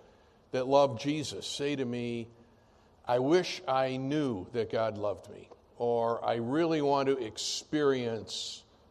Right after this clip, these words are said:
the love of God," or, "There are times when I really doubt that he's there," or, "I wonder if he really loves me.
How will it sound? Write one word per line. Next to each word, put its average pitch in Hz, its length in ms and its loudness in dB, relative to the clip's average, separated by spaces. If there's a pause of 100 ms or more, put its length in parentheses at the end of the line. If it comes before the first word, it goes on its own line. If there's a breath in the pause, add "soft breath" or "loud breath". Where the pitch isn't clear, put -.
(100)
the 113 160 0
love 113 320 4
of 104 180 -4
God," 92 480 -6 (540 soft breath)
or, 120 340 4
"There 143 280 4
are 139 60 2
times 160 480 0
when 147 140 2
I 135 80 2
really 147 460 2
doubt 131 640 4
that 120 140 2
he's 113 400 -6
there," 123 380 2
or, 104 180 2
"I 120 100 4
wonder 139 440 4
if 131 240 2
he 131 140 -2
really 123 360 0
loves 120 360 2
me. 113 240 -6